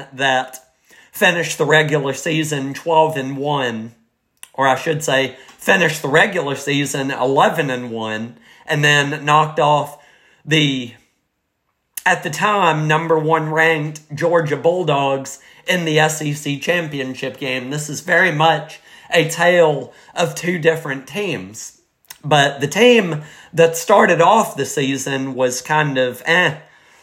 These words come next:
shall we say, not belonging anywhere near the college football playoff conversation. I mean, losing to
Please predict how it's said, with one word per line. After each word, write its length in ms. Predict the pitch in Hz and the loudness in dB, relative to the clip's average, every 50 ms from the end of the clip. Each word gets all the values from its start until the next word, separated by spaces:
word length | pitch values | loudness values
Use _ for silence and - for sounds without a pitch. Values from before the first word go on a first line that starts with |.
| _ _ _ - - _ _ _ _ _ _ _ _ _ _ _ _ - - _ _ _ _ _ _ _ | _ _ _ -20 -20 _ _ _ _ _ _ _ _ _ _ _ _ -20 -20 _ _ _ _ _ _ _
shall 320 | - - 214 196 190 185 170 | -4 0 2 4 4 4 4
we 120 | 170 165 | 2 2
say, 600 | 156 - - 202 202 196 196 185 175 160 147 - - - - _ _ _ _ _ _ _ _ _ _ _ _ _ _ _ _ _ _ _ _ _ _ - - - _ _ - | 2 2 2 4 4 6 6 4 2 2 0 -4 -12 -16 -20 _ _ _ _ _ _ _ _ _ _ _ _ _ _ _ _ _ _ _ _ _ _ -18 -18 -18 _ _ 0
not 320 | 156 175 185 196 185 165 | 2 4 4 4 2 2
belonging 640 | 147 143 135 165 175 185 185 170 165 160 156 151 160 | -2 -4 0 4 4 4 4 4 2 0 -2 -2 -2
anywhere 640 | 151 160 170 175 175 165 156 143 147 160 156 156 156 | 0 0 0 0 0 0 0 0 2 2 2 2 0
near 480 | 151 151 165 175 185 185 180 180 175 | 0 -2 -2 -2 0 0 0 0 0
the 360 | 156 151 151 143 139 131 135 - _ - | -2 -2 -2 -4 -4 -4 -8 -12 _ -2
college 400 | - 165 160 165 165 156 156 - | 2 2 4 4 2 0 -2 -4
football 520 | - 170 175 175 - 156 151 151 147 151 | -2 -2 -2 -2 0 0 2 2 0 -2
playoff 520 | - 165 165 170 165 160 151 156 151 151 | -2 -2 0 0 2 2 0 0 -2 -4
conversation. 880 | - 170 165 165 160 151 139 - - 170 156 180 170 156 - 165 165 165 | -6 -6 -6 -4 -4 -6 -6 -6 -4 -4 -4 -4 -6 -8 -8 -8 -6 -6
I 160 | 151 123 147 147 | -8 -8 -8 -6
mean, 360 | 147 139 143 143 135 127 - - - - - _ | -6 -6 -6 -6 -8 -10 -14 -20 -20 -20 -20 _
losing 760 | - 151 180 226 262 262 262 - - 180 170 160 156 156 151 151 | -4 0 2 4 4 4 2 2 0 0 0 0 -2 -4 -4 -4
to 420 | - 151 143 143 139 131 127 | -2 -2 0 0 -2 -4 -6